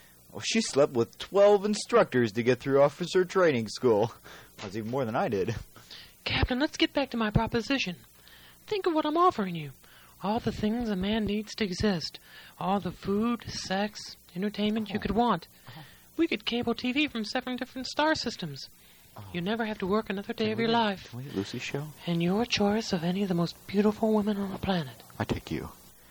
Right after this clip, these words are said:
Speaker 1: Yeah, but, uh, one's bound to get tired of that after a while.
Speaker 2: Captain.
Speaker 1: And what of Spock? He can't possibly fit into your plans. <laughs> He'll never be able to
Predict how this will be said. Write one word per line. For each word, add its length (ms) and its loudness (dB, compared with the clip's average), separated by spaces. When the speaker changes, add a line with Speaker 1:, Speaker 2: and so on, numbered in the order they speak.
Speaker 1:
Yeah, 520 6
but, 360 8
uh, 320 8
one's 300 2
bound 220 4
to 40 0
get 180 2
tired 220 6
of 60 0
that 160 4
after 260 6
a 60 6
while. 600 6
Speaker 2:
Captain. 880 -2
Speaker 1:
And 220 4
what 140 8
of 80 2
Spock? 480 4
He 80 0
can't 240 0
possibly 600 -2
fit 240 -2
into 220 -4
your 140 -4
plans. 640 -4
<laughs> 260 -8
He'll 220 4
never 260 8
be 140 6
able 260 6
to 80 -2